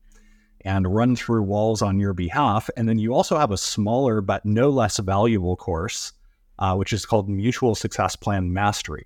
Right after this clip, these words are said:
right? This is how you co-control the sell buy cycle with, uh, your deals in such a way that leads to a successful closure of that deal, but not just closure, right? The signature is not the last part of a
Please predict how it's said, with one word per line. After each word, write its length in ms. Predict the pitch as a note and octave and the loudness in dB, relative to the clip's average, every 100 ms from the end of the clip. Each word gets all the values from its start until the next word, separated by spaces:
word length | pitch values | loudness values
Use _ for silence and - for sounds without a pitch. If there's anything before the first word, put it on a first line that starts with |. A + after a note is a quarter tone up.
| - | -4
right? 180 | G2 | -2
This 140 | - G2 | -2 -4
is 120 | F#2+ | -4
how 180 | - G2 | 0 0
you 260 | G2 G2 | 0 -2
co-control 1200 | - - B2 B2 A#2 A#2+ F#2+ - G#2+ A2 F2+ G2+ - _ _ - | -4 -2 0 2 2 2 2 0 0 0 0 -4 -6 _ _ -4
the 140 | G2+ | -2
sell 360 | F#2+ - G#2+ G#2 | 0 2 2 2
buy 240 | G2 G2+ | 0 0
cycle 580 | G#2+ - F#2 F#2 F#2 A2 | 0 0 -2 0 0 0
with, 400 | G2 F2+ - - - _ _ - - | 0 0 -2 -8 -18 _ _ -20 -8
uh, 300 | E2+ F2+ F#2 | -2 0 0
your 540 | F2+ F#2+ F#2+ G2 G2 F#2+ _ G2 | 0 2 2 2 0 -2 _ -8
deals 480 | A2+ D#3+ F2 G#2+ A#2 | 0 2 2 0 -2
in 200 | A#2 G#2 | 0 0
such 260 | - G#2 A2+ | 2 0 0
a 40 | |
way 200 | F#2 F#2+ | 0 0
that 240 | G#2 G2+ | 0 0
leads 460 | F#2+ F#2 G2+ G2+ - | -4 -4 -4 -4 -4
to 140 | - | -2
a 60 | G2 | -2
successful 600 | - - G#2+ F2 - F2+ | -2 -6 -4 -4 -4 -8
closure 440 | - D3 D3+ C3+ | -2 2 2 2
of 120 | B2 G#2+ | 2 2
that 200 | G#2+ - | 0 0
deal, 360 | G2+ G2 G2+ _ _ | -2 -2 -4 _ _
but 100 | F#2+ | -2
not 220 | A2+ A#2+ | 0 0
just 180 | A#2 - | -4 -6
closure, 500 | - B2 A#2 F#2 G2+ | 0 2 2 0 0
right? 180 | G#2 F#2 | 0 0
The 60 | |
signature 440 | - A2 A2 - A#2 | -2 -2 -2 0 0
is 80 | G#2 | 0
not 160 | G#2 | 0
the 80 | A2+ | 2
last 260 | A#2 B2 - | 2 0 0
part 200 | G#2+ F#2+ | 0 0
of 60 | |
a 220 | F#2 F2 | -2 -6